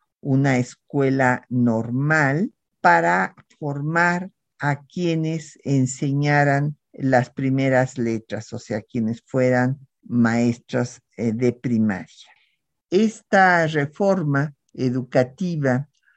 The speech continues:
así como las otras que hizo Gómez Farías, que quería poner a circular los bienes de la iglesia para activar la economía,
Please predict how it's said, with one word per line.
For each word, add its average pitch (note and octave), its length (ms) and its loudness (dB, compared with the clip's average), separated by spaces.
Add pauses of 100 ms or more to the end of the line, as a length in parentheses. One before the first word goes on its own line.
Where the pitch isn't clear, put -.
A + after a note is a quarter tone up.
(100)
así D3 400 -2
como G3+ 320 0
las C#3 260 0
otras E3 340 -4
que - 140 -4
hizo D3 300 -2
Gómez C#3+ 440 -2
Farías, C#3 720 0
que B2 240 -6
quería D3 920 -2
poner D#3+ 440 2
a F3+ 100 2
circular C#3 1000 2
los B2 440 0
bienes D3 640 0
de B2 140 -4
la A#2+ 160 2
iglesia D3 1080 -2
para A2+ 720 0
activar C3 1000 -2 (360)
la B2 220 2
economía, C3 840 0